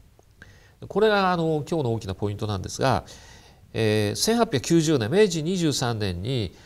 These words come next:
に、えー、我が国で初めて近代的な恐慌が起こります。その時に、えー、日本銀行、えー、日本銀行は、えー、開業して八年目ぐらいなんですが、増形正義大蔵大臣と、それから、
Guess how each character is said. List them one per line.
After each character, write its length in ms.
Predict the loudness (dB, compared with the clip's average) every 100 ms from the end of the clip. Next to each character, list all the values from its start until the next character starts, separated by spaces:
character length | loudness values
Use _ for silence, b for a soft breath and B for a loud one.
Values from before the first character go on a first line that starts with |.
| B B
に、 120 | -4 -4 -2
え 460 | -2 0 -2 -2
ー、 20 | -2
我 120 | -2
が 100 | -2
国 180 | -2 0
で 80 |
初 280 | 0 0 -2
め 80 | -2
て 100 | -4
近 240 | -4 -2
代 220 | 2 2 0
的 180 | -4
な 120 | -6 -6
恐 280 | 0 2
慌 260 | 2 2 2
が 220 | 2 0 -4
起 60 |
こ 120 | -2 0
り 220 | -2 -4
ま 100 | -6
す。 180 | -4 -6 B B B B -2
そ 160 | 2
の 80 | 2
時 280 | 2 0 -2
に、 380 | 0 0 0 B B B
え 300 | 2 4 4
ー、 40 |
日 80 | 2
本 220 | 2 2
銀 200 | 2 0
行、 280 | 0 -4 -6 -8
え 240 | -4 -2
ー、 60 | -2
日 80 | -4
本 220 | -2 -2
銀 220 | -4 -4
行 360 | -2 0 2 2
は、 320 | 2 2 0 B B B
え 340 | 0 0 0
ー、 20 |
開 320 | -2 -2 -2 0
業 240 | 0 0
し 100 | -2
て 180 | -2 -2
八 300 | -2 -4 -2
年 140 | -2
目 100 | 0
ぐ 80 | 2
ら 120 | 2
い 40 | 2
な 80 |
ん 60 | -2
で 60 | -8
す 100 | -4
が、 220 | -4 -4 B B B
増 240 | -4 -2
形 260 | -2 0 0
正 240 | 0 2
義 240 | 2 2 0
大 140 | 0
蔵 160 | 2 2
大 160 | 2 0
臣 180 | -2
と、 400 | -4 4 4 4 B B B
そ 160 | -4
れ 60 | 0
か 80 |
ら、 120 | 0